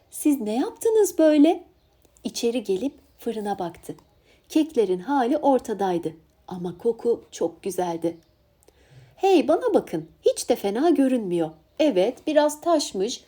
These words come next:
şekli bozulmuş gibi ama bu sizin ilk deneyiminiz. İlk deneyimlerde böyle olur. Hiç merak etmeyin,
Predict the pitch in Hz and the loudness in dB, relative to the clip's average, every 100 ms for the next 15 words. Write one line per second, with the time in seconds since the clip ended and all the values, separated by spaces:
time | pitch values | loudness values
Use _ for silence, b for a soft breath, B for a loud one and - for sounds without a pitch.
0 | b - 392 359 349 311 320 294 302 294 | b -4 0 0 0 2 2 2 2 0
1 | - - 185 208 320 330 _ _ 262 220 | -2 -6 -2 0 0 -4 _ _ 0 0
2 | 233 - 302 294 214 269 - 330 320 302 | -2 -4 -6 -4 -4 -2 2 2 2 2
3 | 269 233 214 208 208 _ _ 359 349 - | 2 0 -2 -4 -6 _ _ 2 4 2
4 | 240 220 214 214 214 320 320 320 311 233 | 0 0 -2 -2 0 -2 0 0 2 2
5 | 202 202 - _ 508 508 330 285 247 240 | 2 -2 -8 _ -8 -4 -2 4 4 4
6 | 240 - 208 185 190 | -4 -4 -4 -4 -6